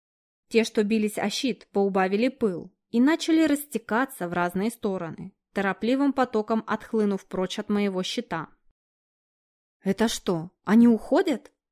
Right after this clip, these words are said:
растерялась Шанна. "Они уступают", — отозвалась я мрачно. "Кому?" "Ему".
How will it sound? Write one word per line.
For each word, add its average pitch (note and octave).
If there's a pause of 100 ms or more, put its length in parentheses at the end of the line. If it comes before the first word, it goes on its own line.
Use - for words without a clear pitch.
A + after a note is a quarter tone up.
(200)
растерялась F#3+
Шанна. E3 (1300)
"Они A3 (160)
уступают", — B3+ (320)
отозвалась F#3
я A3+
мрачно. G#3 (1400)
"Кому?" A#3+ (1400)
"Ему". G3+